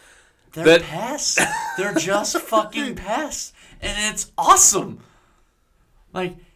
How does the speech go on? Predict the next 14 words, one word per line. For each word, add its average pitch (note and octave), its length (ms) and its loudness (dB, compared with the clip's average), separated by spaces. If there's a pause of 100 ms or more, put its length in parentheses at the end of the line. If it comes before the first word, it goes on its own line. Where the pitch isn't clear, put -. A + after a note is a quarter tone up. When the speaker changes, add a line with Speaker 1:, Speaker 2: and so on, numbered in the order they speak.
(1080)
Speaker 1:
it's F#3+ 180 -2
incredible D3+ 640 0
that A#2 280 -8 (140)
these C3+ 320 -6
mammoth B2+ 680 -4
of C3 180 -6
men A2 440 -8 (1400)
m-, F3 240 -2
matched E3+ 360 -2
up F3 100 2
against E3 300 -4
these, D3 340 -6 (300)
I E3 60 -4
mean, E3 280 -6